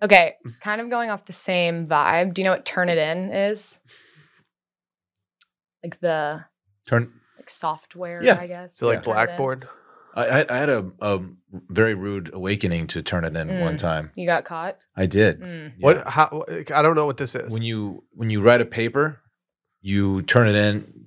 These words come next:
Speaker 2: you use Turnitin dot com or the software, Turnitin, and it scans all the text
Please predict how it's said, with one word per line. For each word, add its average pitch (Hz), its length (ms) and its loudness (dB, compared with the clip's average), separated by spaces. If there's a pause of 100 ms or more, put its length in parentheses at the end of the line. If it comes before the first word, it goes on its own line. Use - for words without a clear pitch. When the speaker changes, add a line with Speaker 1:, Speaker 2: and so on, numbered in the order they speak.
Speaker 2:
you 90 120 -8
use 95 220 -4
Turnitin 98 540 0
dot 95 260 -6
com 95 360 -6
or 85 160 -6
the 78 100 -14
software, 92 500 0
Turnitin, 87 600 -2 (680)
and 87 420 -2 (800)
it 90 120 0
scans 117 500 2
all 101 180 -4
the 90 80 -8
text - 580 -2